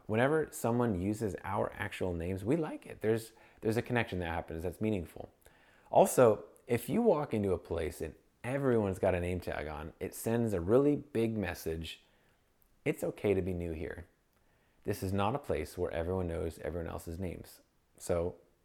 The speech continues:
you're welcome to join us. Another aspect of hospitality is the first five. Now, we love the first five. This, this is the first five minutes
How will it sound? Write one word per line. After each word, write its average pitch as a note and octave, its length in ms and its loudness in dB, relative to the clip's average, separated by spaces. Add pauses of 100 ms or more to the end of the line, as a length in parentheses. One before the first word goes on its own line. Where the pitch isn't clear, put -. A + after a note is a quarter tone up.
(220)
you're A2 180 -2
welcome C3+ 320 -8
to D#2+ 100 -6
join E2+ 260 -6
us. - 260 -18 (2000)
Another D3 280 6
aspect A#2+ 480 -2
of G2 60 -6
hospitality G2+ 640 0
is F#2 400 0
the F#2+ 120 -2
first B2+ 380 0
five. F2 580 -4 (800)
Now, F#2 360 2 (440)
we B2+ 260 6
love A#2+ 560 4
the F#2+ 60 -2
first F#2+ 400 -2
five. E2+ 380 -4
This, A#2 200 2
this A2+ 280 0
is G#2 240 0
the G2 100 -6
first C3 260 0
five A#2 260 0
minutes G#2+ 320 0